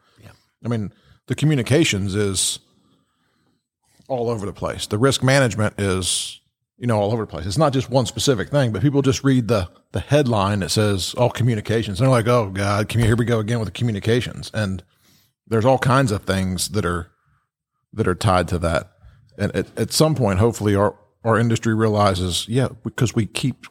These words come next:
Speaker 2: doing the same thing over and over and over again. And Jeff said earlier, we've, we've found no new ways to, to kill ourselves. Our line of duties are still lining up the same way.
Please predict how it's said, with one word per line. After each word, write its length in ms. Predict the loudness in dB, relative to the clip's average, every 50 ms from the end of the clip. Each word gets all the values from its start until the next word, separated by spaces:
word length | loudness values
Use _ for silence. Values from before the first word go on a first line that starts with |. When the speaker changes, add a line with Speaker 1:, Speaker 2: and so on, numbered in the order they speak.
| _ _ 0
Speaker 2:
doing 340 | 0 2 2 2 0 0
the 80 | 0 0
same 400 | 0 0 0 2 2 0 0 0
thing 360 | -2 -2 -2 0 0 -2 -4 -4
over 340 | -2 0 0 0 0 0 0
and 100 | 2 2
over 220 | 2 2 0 0 -2
and 80 | 0
over 220 | 0 0 2 2 0
again. 320 | 0 0 -2 -2 -2 -2
And 320 | -2 -4 -6 -6 -10 -14 -20 _ _ -6
Jeff 160 | -2 -2 0 2
said 160 | 0 0 2
earlier, 260 | 2 4 2 2 2
we've, 220 | 0 -2 -2 -6 -6 -4
we've 160 | -2 -2 0
found 260 | 2 2 2 4 4
no 140 | 4 4 4
new 220 | 2 2 2 2
ways 340 | 2 2 2 2 2 0 0
to, 260 | 0 0 0 0 -2 -4 _ _ _ _ _ _ _ _ _ _ _
to 100 | -4 -2
kill 200 | 0 0 0 0
ourselves. 400 | 0 -2 -2 -2 -4 -4 -6 -8
Our 120 | -8 -4 -2
line 180 | 0 2 2
of 80 | 2 2
duties 240 | 2 2 2 0 0
are 60 | 0
still 200 | 0 0 2 2
lining 340 | 2 2 0 0 0 0 -2
up 100 | -4 -4
the 60 | -2
same 220 | -2 0 0 0
way. 300 | 2 2 2 2 0 -4